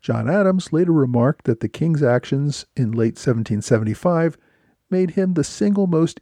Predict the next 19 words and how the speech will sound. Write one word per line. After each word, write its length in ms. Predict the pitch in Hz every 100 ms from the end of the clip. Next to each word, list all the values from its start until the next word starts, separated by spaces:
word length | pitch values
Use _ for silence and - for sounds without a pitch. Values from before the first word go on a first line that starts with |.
| -
influential 640 | 208 - 196 175 180 180
person 560 | - 147 113 107 110 - 185
in 140 | 175
turning 340 | - 147 143
popular 520 | - 123 120 120 123 127
opinion 460 | - 107 98 101
toward 380 | - 107 98 -
independence. 840 | 104 101 104 - 131 110 - - - _ _ _ _ _ _
The 140 | - 170
king 260 | 226 269
continued 480 | - 170 175 175 180
to 60 | 185
play 320 | - 135 117
an 80 | 110
active 400 | 123 170 165 147
role 280 | 123 120 -
in 160 | 190 180
the 100 | 147
war, 380 | 104 101 110